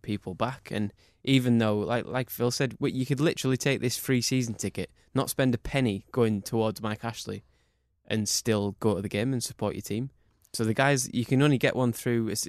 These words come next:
someone who's already got a season ticket, so somebody who's already spent the money. So that they've,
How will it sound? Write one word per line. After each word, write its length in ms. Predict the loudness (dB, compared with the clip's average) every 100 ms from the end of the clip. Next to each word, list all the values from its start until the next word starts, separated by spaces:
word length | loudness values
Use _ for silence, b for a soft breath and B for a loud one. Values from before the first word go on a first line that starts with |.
| -2
someone 260 | 0 2 2
who's 140 | 2
already 200 | 0 0
got 160 | 0 0
a 20 |
season 300 | 0 -2 -4
ticket, 280 | -8 -6 -4
so 120 | -4
somebody 260 | -2 -2 -2
who's 140 | 0
already 220 | 0 0
spent 260 | -2 -4 -4
the 60 |
money. 280 | -4 -4 -8 -10 _ _ _ _
So 240 | -6 -4
that 220 | -2 -4 -2
they've, 160 | -4